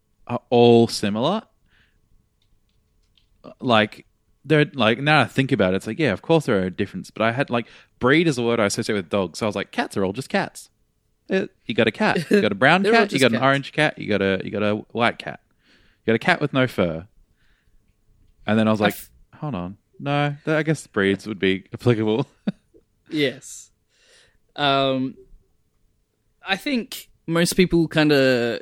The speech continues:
Speaker 2: just go for any cat, which probably there is, like, a specific name for it, but it's, like, your standard cat. But they do have breeds, like, and they're really obvious when you see 'em, like, a Scottish fold is really different to another cat.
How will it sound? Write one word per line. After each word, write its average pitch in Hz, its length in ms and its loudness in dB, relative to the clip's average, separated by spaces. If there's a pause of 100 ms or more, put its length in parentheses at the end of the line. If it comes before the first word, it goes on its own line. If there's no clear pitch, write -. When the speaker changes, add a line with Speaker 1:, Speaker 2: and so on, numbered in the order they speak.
(120)
Speaker 2:
just - 260 -6
go 123 180 -2
for 127 400 -2
any 117 200 -2
cat, 190 320 -2 (640)
which 127 500 -2 (140)
probably 143 420 0
there 117 200 0
is, 123 260 -4
like, 120 300 -6
a 120 40 -8
specific - 960 -8
name 123 300 -2
for 156 260 -4
it, - 120 -10 (480)
but 110 80 -12
it's, - 120 -6
like, 120 200 -6
your 113 80 -4
standard 117 500 -2
cat. - 300 -4 (440)
But 120 100 -14
they 135 100 2
do 226 160 4
have 143 200 2
breeds, 123 420 -2
like, - 580 -8 (320)
and 131 180 -2
they're 131 100 2
really 151 240 4
obvious 131 300 -2
when 117 100 -2
you 113 60 -4
see 135 180 -4
'em, 113 120 -2
like, 110 160 -8
a 107 60 -12
Scottish 117 400 -8
fold 147 600 -4
is 117 240 -8
really 113 400 -4
different 113 300 -12
to - 80 -14
another 110 240 -14
cat. - 240 -16